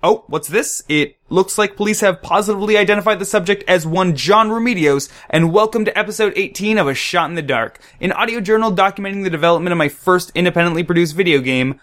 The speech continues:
Shoot Shoot Mega Pack. If this is your first time listening, it's like they always say, "Hey man, eighteen's legal."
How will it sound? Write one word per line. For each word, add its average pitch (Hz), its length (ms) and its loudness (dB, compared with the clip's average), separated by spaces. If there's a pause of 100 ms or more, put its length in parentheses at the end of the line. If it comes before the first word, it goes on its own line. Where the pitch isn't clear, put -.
(140)
Shoot - 260 -4
Shoot 165 220 -6
Mega 139 240 -2
Pack. - 360 -10 (300)
If 160 80 -6
this 302 200 -2
is 233 60 -2
your 220 100 4
first 208 220 0
time 196 220 0
listening, 131 540 -2
it's 156 240 -4
like 214 160 0
they 214 140 2
always 196 300 0
say, 120 460 -2 (220)
"Hey 196 220 -4
man, 127 420 -2 (240)
eighteen's 139 420 -4
legal." 131 520 -4